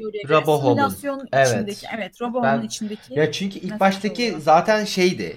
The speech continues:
Speaker 2: Hale'ın hep gördüğümüz yanıydı. Yani Hale'ın gerçekten hani mesela birinci ve ikinci sezonda verdiği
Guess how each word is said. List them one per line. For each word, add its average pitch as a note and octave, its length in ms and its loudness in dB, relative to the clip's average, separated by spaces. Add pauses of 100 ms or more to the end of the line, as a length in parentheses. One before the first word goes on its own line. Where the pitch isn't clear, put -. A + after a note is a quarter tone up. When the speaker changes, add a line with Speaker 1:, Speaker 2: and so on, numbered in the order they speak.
(120)
Speaker 2:
Hale'ın C#3+ 600 -4 (1080)
hep E3+ 280 -2
gördüğümüz G#2 540 0
yanıydı. E2 420 -12
Yani E2+ 280 -12
Hale'ın D3 540 -6 (180)
gerçekten D3+ 460 2
hani B2 100 -4
mesela A#2+ 300 -4
birinci C3+ 260 -8
ve C3 80 -8
ikinci B2 240 -14
sezonda A2+ 440 -10
verdiği A#2 480 -4